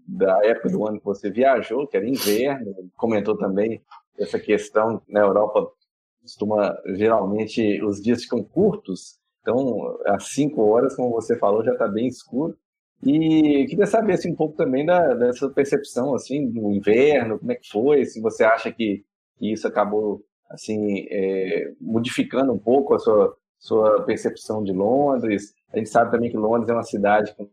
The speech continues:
pouco sol, né, normalmente comparado aqui ao, ao hemisfério sul, o Brasil principalmente.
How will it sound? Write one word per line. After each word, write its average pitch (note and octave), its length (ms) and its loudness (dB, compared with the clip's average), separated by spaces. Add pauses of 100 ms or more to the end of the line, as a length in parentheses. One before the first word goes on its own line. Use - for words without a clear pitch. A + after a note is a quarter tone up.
(140)
pouco - 220 0
sol, C3+ 520 0 (160)
né, C#3+ 280 -2
normalmente G#2 580 -2
comparado G#2 400 2
aqui G2+ 240 -4
ao, G2 400 -2
ao G2+ 360 -4
hemisfério G2+ 500 -4
sul, C3 420 -4
o G2 60 -8
Brasil F#2 480 0
principalmente. G#2 840 -4